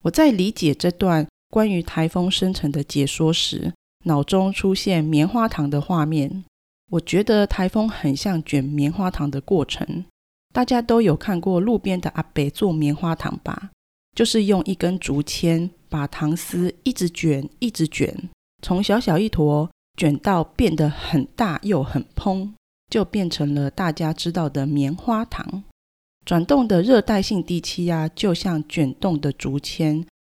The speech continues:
把周遭的水汽像卷棉花糖的糖丝一样，不停地卷入变强壮后，就会变成了台风。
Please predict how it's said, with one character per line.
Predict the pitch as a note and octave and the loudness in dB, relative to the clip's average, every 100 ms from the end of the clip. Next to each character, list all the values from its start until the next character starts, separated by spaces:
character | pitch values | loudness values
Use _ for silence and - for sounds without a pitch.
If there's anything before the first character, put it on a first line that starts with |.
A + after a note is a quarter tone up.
| _ | _
把 | D#3+ D3 | -2 0
周 | E3 - G#3+ | 0 0 2
遭 | A3 A3+ | 2 0
的 | G#3 | 0
水 | E3 - C#3 - | -2 -2 -4 -4
汽 | - - G3+ - - - | -6 -4 -4 -6 -14 -16
像 | - - F#3+ | -6 -2 -2
卷 | E3 D3+ D3 | 0 0 0
棉 | D3+ | 0
花 | F3 G#3 | 0 -2
糖 | G3 D#3+ | -4 -4
的 | D3 D3+ | -2 -4
糖 | - - C#3+ | -6 -6 -4
丝 | F3+ - F#3+ | -4 -4 -2
一 | F#3+ C#3 | -2 -2
样， | F3 D#3+ C#3+ _ _ | -2 -2 -4 _ _
不 | - B3+ | -6 -4
停 | - E3 | -2 -2
地 | D#3+ D#3 | 0 -2
卷 | - E3 C3+ | 0 0 2
入 | C#3 G#3 | 2 0
变 | E3 - F#3 D3 | 0 0 0 0
强 | - C#3+ | -4 -4
壮 | D3+ E3 | -2 -2
后， | D3+ F#3 D3 - _ | -2 -2 -2 -4 _
就 | - G#3 | -2 0
会 | G#3 E3 | 0 -2
变 | - D3 | 0 -2
成 | - - C#3+ | -2 -6 -6
了 | D3 - | -6 -6
台 | D3+ C#3 | -4 -2
风。 | D#3 D#3+ D3 D3+ | -2 -2 -2 -4